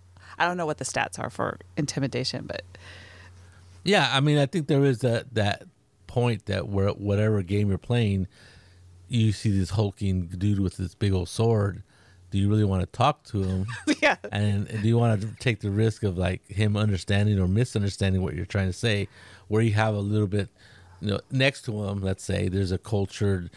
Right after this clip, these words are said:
Speaker 2: he's dressed nice. Usually they're not grubby.
Speaker 1: Yeah, usually
Speaker 2: You know, usually magic users take care about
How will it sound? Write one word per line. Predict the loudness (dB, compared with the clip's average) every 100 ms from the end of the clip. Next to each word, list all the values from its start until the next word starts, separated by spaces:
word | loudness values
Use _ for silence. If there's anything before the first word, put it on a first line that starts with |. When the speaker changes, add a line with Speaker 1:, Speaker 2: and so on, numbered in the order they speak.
| -2
Speaker 2:
he's | -2
dressed | -2 0 0 0 -2
nice. | 0 0 -2 -10 _ -8
Usually | 0 2 2 2
they're | 2 2
not | 0 0
grubby. | 2 2 2 2 2 2
Speaker 1:
Yeah, | 0 -2 -2
usually | -2 0 0 0
Speaker 2:
You |
know, | 0
usually | 2 2 2 2 2
magic | 2 2
users | 2 2 0 -2
take | -4 -4
care | 0 0 0
about | 0 -4 -6